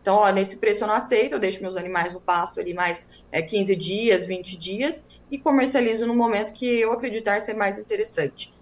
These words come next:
Então, esse primeiro fator aí que eu acredito que vai impactar positivamente durante os meses de fevereiro e março, e também, é, a estabilidade da economia que a gente já tem observado, né? Alguns indicadores aí têm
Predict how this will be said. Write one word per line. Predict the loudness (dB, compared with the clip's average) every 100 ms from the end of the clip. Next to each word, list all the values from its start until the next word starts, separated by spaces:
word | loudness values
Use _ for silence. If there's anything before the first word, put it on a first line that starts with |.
| -4
Então, | -2
esse | -2
primeiro | -2 0 2 2 -2 -10 -2
fator | 2 2 4 4 4
aí | 2 0
que | -4
eu |
acredito | -8 -6 -8 -6
que | -8
vai | 0 2 2 0
impactar | -2 -2 -2 2 2
positivamente | 2 0 -2 -8 0 0 0 -4 -6 -6 -10 -12 -20 -4
durante | 0 0 -2 -6
os |
meses | -4 -4 -4
de | -4
fevereiro | -2 -2 0 -2 -2
e | -4
março, | 0 0 0 -4 -12 -16 _ -14 -8
e |
também, | 0 2 2 2 0 -6 -12 0
é, | 2 4 4 4 2 0
a | 0 2 0 0 -2
estabilidade | -4 -6 0 2 2 0
da | -4
economia | -2 -2 -2 -2
que |
a | -6
gente | -4 -4
já |
tem | -4 -2 0 -2 -4
observado, | -8 -8 -2 -2 2 2 2 0
né? |
Alguns | -4 -4 -6
indicadores | -6 -2 0 0 -2 -2
aí | -2 -2
têm | -6 -8